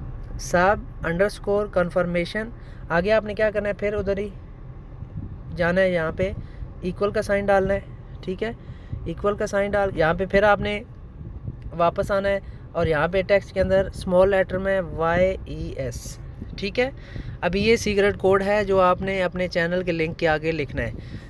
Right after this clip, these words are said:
तो sub underscore confirmation is equal to yes, ठीक है। ये करने के बाद आप देखें, just go पे click करेंगे, ठीक है, जो ही आपने go पे click किया, देखें automatically वो सामने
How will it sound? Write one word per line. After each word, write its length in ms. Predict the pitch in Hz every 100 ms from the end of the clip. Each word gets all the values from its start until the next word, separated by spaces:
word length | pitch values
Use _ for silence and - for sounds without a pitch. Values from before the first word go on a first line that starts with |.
| - - - - - -
तो 540 | 160 156 156 156 151 - - - -
sub 360 | - 190 214 208 - -
underscore 600 | 165 202 - 202 202 208
confirmation 800 | 202 185 175 175 175 185 196 208 -
is 160 | 165
equal 300 | 165 160 185
to 100 | 180 180
yes, 260 | 139 120 - - - -
ठीक 180 | 180 185
है। 100 | 214 - - - -
ये 140 | 190
करने 280 | 208 226 226
के 100 | 226
बाद 300 | 214 220 214 175
आप 160 | 190
देखें, 360 | 185 196 214 196
just 360 | 196 202 - -
go 200 | 165 190
पे 100 | 226
click 200 | 214 214
करेंगे, 360 | 226 214 214 226 - - - - - - - - - - - - - - - - - - - - - - - -
ठीक 200 | 185 214
है, 140 | 220 - - - - -
जो 160 | 196 214
ही 100 | 220
आपने 260 | 214 202
go 200 | 175 190 196
पे 80 |
click 220 | 208 214 202
किया, 140 | 208
देखें 300 | 196 190 202
automatically 680 | 190 185 185 185 196 196 196
वो 160 | 190 190
सामने 400 | 185 180 190 202